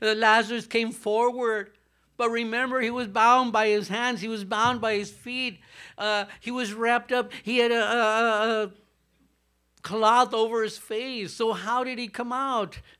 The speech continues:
The Bible does not specify. The Bible doesn't tell us. It wasn't necessary. But we as humans, we always want to know everything, right?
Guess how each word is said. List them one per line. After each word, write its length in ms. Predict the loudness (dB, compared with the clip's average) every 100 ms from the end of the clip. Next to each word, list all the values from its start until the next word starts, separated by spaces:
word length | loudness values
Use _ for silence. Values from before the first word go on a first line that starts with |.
| -8
The 80 |
Bible 420 | -4 2 2 2 -2
does 200 | -4 -4
not 200 | -4 -6
specify. 800 | -8 -6 -6 -6 -2 0 -2 -6 _ _ _ _ _ _
The 80 | -16
Bible 420 | -6 -4 -2 -6
doesn't 640 | -10 -8 -6 -4 -8 -12 -8
tell 260 | -6 -4
us. 140 | -4 -6
It 80 |
wasn't 320 | -8 -6 -6 -6
necessary. 880 | -6 -6 -10 -2 0 0 -2 -8 _ _ _ _ -2
But 140 | 0
we 160 | 2 0
as 160 | -2
humans, 400 | -4 -4 -2 -4
we 200 | -4 -4
always 280 | -2 -2 -4
want 180 | -6 -6
to 60 | -6
know 160 | -8
everything, 760 | -8 -10 -10 -10 -10 -10 -12 -14 -18 _ -16
right? 240 | -14 -14